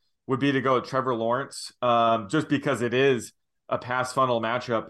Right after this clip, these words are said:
against the Titans. Um, and I think it was last week you had the over on his rushing prop, and he blew <laughs> over it by, like, thirty, thirty-five yards. So he has a ton of rushing upside. So I think Lawrence could also be sneaky,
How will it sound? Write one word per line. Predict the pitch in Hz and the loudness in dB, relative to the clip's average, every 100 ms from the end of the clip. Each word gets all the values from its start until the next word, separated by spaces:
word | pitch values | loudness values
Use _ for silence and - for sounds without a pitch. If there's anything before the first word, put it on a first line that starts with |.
| - | -6
against | 113 127 113 | -4 -4 -4
the | 110 | -8
Titans. | 110 120 120 120 110 113 - | -2 0 0 -4 -8 -10 -2
Um, | 120 120 120 | 0 2 0
and | 123 120 113 - _ _ _ _ - | 0 0 -2 -10 _ _ _ _ -2
I | 147 143 | 0 2
think | 180 | 4
it | |
was | 147 135 | 4 4
last | 147 - | 2 2
week | 185 190 | 0 0
you | 143 | 0
had | 147 127 120 | 0 -2 -2
the | 127 | 0
over | 131 139 151 | 0 0 0
on | 131 | -2
his | 104 | -2
rushing | 123 123 151 | -2 -2 -6
prop, | 139 147 147 | -2 -2 -2
and | 120 113 | -4 -6
he | 107 | -6
blew | 101 127 139 139 135 | -2 2 4 4 2
<laughs> | - | -2
over | 151 147 160 | 0 2 0
it | 160 - | -2 0
by, | 143 | 2
like, | 123 117 | 2 0
thirty, | - 139 143 135 | 0 2 0 -2
thirty-five | 135 139 139 123 | -4 0 2 2
yards. | 120 135 135 - _ _ _ | 2 0 -2 -12 _ _ _
So | 160 | 2
he | 170 | 4
has | 226 | 4
a | 160 | 2
ton | 127 160 180 | 0 0 0
of | 113 | 0
rushing | 113 143 160 151 | 0 0 0 -2
upside. | 117 - 113 110 | -4 -2 -2 -2
So | 139 131 | 0 2
I | |
think | 143 175 | 2 -2
Lawrence | 120 131 143 - | 0 0 0 -2
could | - 120 | -4 0
also | 120 123 | 0 -2
be | 110 107 | -6 -8
sneaky, | - 117 113 104 | -10 -12 -10 -12